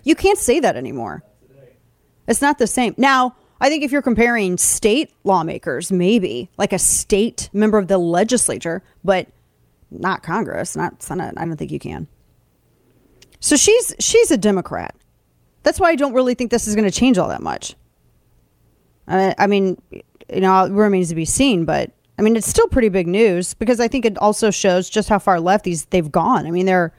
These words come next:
uh, they're, they're losing her.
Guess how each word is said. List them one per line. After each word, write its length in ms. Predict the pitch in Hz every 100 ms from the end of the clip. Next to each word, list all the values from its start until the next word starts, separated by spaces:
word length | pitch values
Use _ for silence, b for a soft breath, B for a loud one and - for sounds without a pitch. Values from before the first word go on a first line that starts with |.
| b b b b b -
uh, 160 | 196 -
they're, 300 | 190 190 185
they're 260 | - 190 170 160 -
losing 500 | - 196 233 220 226
her. 420 | 185 185 214 262